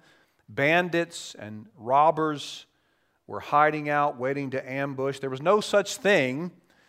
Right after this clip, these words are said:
as what I was told when I got on the plane in Philadelphia, "Sit back and enjoy the flight." It was, it didn't exist then, of course. And that travel brought with it all kinds of potential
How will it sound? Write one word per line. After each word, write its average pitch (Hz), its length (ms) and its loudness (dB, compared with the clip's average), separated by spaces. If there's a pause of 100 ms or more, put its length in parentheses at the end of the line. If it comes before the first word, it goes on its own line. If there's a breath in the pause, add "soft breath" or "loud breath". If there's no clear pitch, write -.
(120 soft breath)
as 131 200 2
what 156 140 6
I 165 140 8
was 175 240 2
told 147 480 2 (240 soft breath)
when 131 140 -2
I 127 80 4
got 147 260 6
on 190 80 2
the 185 80 -2
plane 156 380 0
in 147 100 -4
Philadelphia, 127 600 0
"Sit 180 300 -4
back 151 340 4
and 135 120 -8
enjoy 127 640 2
the 127 80 -8
flight." 110 400 -2
It 117 60 -12
was, 120 200 -4
it 143 60 -20
didn't 139 200 -8
exist 190 340 -4
then, 110 140 -12
of 92 100 -20
course. 85 320 -18 (2000)
And 117 100 -10
that 127 160 -4
travel 143 440 4
brought 127 420 0
with 196 280 0
it 131 120 -2
all 151 280 2
kinds 147 540 -6
of 127 220 -4
potential 139 920 -8